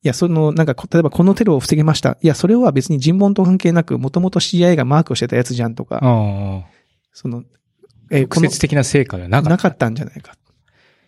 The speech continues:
Speaker 1: でも、シーアイエーはそれを、それを、
Speaker 2: まあ、大義があるというふうにしないとね。
Speaker 1: 大義があるというふうにしたいんですよ。
Speaker 2: うん。
Speaker 1: じゃないと、
Speaker 2: うん。
Speaker 1: 自分たちのメンバーが守れないんですよね。
Speaker 2: うんうんうん。
Speaker 1: だって、現場の人たちは、そこに正義があるって信じて、
Speaker 2: うん。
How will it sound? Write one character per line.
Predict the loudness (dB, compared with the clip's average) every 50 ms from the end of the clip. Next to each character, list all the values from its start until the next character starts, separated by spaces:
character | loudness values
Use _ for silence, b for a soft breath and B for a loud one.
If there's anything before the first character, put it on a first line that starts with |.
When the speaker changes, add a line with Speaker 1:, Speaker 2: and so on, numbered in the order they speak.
| _ _ -2
Speaker 1:
で | -2 -2
も、 | 0 0 0 0 0 -2 -4
シ | -4 0 2 4
ー | 4 4
ア |
イ | 4 2
エ | 2
ー | 0
は | -2
そ | -6 -8 -8
れ | -8
を、 | -8 -10 _ _ _ _ _ _ _ _ _ _ _ _ _ _ _
そ | -10 -6 -4 -2
れ | 0 2
を、 | 2 2 2 2 0
Speaker 2:
ま | -4
あ、 | -4
大 | -2 0 0
義 | 2 2 2
が | 2
あ | 2
る | 0
と | 0 -2
い | -6
う |
ふ | -10
う |
に | -6 -4
し | 0
な | 2
い | 2
と | 2
ね。 | 2
Speaker 1:
大 |
義 | 2 2
が | 0
あ | 0
る | 0
と | -2
い | -4
う |
ふ |
う | -4
に | -2
し | 0
た | 0 0
い | 0
ん | 0
で | -4
す | -6 -8
よ。 | -12 -12
Speaker 2:
う | _ _ _ _ _ _
ん。 | _ _ _ _ _
Speaker 1:
じ | -2 0
ゃ |
な | 0 0
い | -2 -2
と、 | -2 -4 -4 -4 -4 -6
Speaker 2:
う | -8
ん。 | -8 -8 -10 -14 -20 _ _ _ _ _ _ -6
Speaker 1:
自 | -4 -2 -2
分 | -2 -2 -4 -2
た | -2 -2
ち | -2 0 0
の | 0 0 0 0
メ | 0 0 0
ン | 2 0
バ | 0
ー | -2
が | -2 -2
守 | -2 -2 0 0 0
れ |
な | 0 -2
い | -6
ん |
で | -12
す | -12 -8
よ | -6 -6
ね。 | -6
Speaker 2:
う |
ん | -6
う |
ん | -8
う | -10 -10 -12 -12 -12
ん。 | -14 -14 _ _ _ _ _ _ _ _
Speaker 1:
だ | -4 -4 -4
っ | -4
て、 | -4 -6 -6 -6 -8 -12 _ _ _ _ _ _ _ _ -4
現 | 0 0 2 2
場 | 2 2
の | 2 2
人 | 2 0
た | -2
ち | -2 -2
は、 | -2 -4 -4 -4 -8 _ _ -10
そ | -6 -4 0
こ | 2
に | 2 2
正 | 2 2 2 2
義 | 2 2
が | 4 2
あ | 2 0
る | 0
っ |
て | -4 _ _ _ -10 -8 -4
信 | 0 0 0 0
じ | 0 -4 -6
て、 | -4 -4 -6 -6 -6
Speaker 2:
う |
ん。 | -10 -14